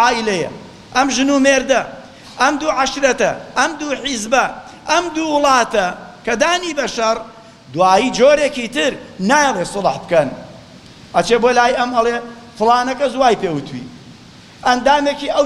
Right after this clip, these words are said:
تیرەیە وای پێوتوی، بەخوا ڕەشەیان لێ کردووی، بەخوا وتویانە وای لێ یەکەین.» ئەگەر پیاوە بابێتە پێشەوە، چی چی لەم بابەتانە بۆ ئەوەی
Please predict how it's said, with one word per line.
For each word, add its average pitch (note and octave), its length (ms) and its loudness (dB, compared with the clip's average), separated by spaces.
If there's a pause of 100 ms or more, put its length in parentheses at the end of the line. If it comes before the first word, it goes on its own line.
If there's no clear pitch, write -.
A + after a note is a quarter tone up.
(100)
تیرەیە B3+ 340 4
وای A3 220 2
پێوتوی، D3 440 -6 (760)
بەخوا B3+ 280 2 (160)
ڕەشەیان A#3+ 420 0
لێ F3 140 -2
کردووی، D3 360 -6 (180)
بەخوا G#3+ 300 4
وتویانە C4 480 0
وای A3+ 220 2
لێ F3+ 160 -2
یەکەین.» D#3+ 280 -6 (320)
ئەگەر B3 280 2
پیاوە C4 300 2
بابێتە A#3 420 0
پێشەوە، E3 420 -6 (100)
چی D#4 120 -4 (120)
چی D4 180 -6
لەم C#4+ 200 2
بابەتانە A#3 580 0 (440)
بۆ B3 160 4
ئەوەی C#4+ 260 6